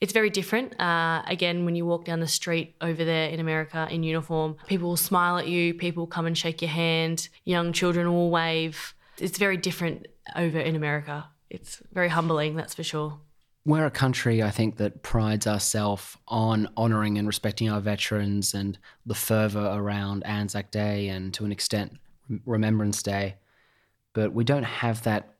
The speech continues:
Speaker 2: consistently all the year round per se, whereas you have a Vietnam veteran in America just coming up to you and saying, "Thank you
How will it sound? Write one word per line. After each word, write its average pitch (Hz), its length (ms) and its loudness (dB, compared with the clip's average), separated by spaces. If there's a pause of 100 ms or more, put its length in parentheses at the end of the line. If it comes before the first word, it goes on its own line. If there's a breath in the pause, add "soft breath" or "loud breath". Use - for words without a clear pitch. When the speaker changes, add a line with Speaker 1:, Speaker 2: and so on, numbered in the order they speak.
(100)
Speaker 2:
consistently 110 580 2
all 101 180 -2
the 101 120 -4
year 98 180 -4
round 92 460 -6
per 92 160 -6
se, 87 400 -2
whereas 95 560 -2 (320 loud breath)
you 110 160 2
have 95 480 0
a 92 340 -2
Vietnam 92 540 -2
veteran 90 600 -6 (200)
in 98 160 -4
America 92 480 -4
just - 200 -8
coming 101 220 -2
up 85 140 -8
to 92 100 -8
you 90 160 -4
and 92 160 -6
saying, 92 440 -4 (400 soft breath)
"Thank 90 280 -2
you 95 300 -4